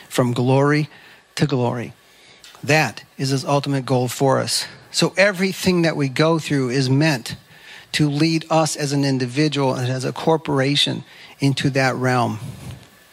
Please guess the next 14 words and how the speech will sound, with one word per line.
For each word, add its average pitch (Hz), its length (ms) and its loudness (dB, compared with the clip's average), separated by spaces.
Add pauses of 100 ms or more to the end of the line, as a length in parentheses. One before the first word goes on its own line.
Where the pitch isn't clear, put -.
(1120)
Be 175 180 2
persistent. 147 720 -2
<clears throat> 165 40 -4 (560)
The 165 80 4
next 156 240 0
thing 165 160 2
he's 147 160 2
saying, 175 320 2
that 135 140 -6
this 156 180 0
is 156 80 0
not 156 200 2
a 151 40 -2
season 147 600 2